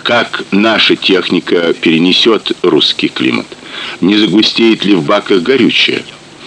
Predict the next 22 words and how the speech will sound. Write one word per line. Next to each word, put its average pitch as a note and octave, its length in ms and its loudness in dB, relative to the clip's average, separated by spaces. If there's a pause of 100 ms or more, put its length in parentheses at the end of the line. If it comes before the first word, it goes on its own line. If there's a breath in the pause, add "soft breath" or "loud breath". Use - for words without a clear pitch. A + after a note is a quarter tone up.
(320 loud breath)
как A#2 360 -4
отреагируют A2 840 2
технические A2+ 800 0
масла. A2+ 480 0 (720 loud breath)
Что - 320 0
делать, G2+ 600 2 (120)
если - 300 0
смазка F2 520 0
замёрзнет E2 720 0
на E2 180 0
оружие, E2+ 520 2 (340 loud breath)
а F2 160 -2
того-то D#2+ 440 0
кристаллизуется? - 1000 0 (1040 loud breath)
Русские D#3+ 580 2
лучше F#3+ 400 2
нас G2+ 500 0 (180)
приспособлены E2 840 0
к - 40 -4
своим D#2 320 0
природным D2+ 460 0
условиям, A#1+ 540 -2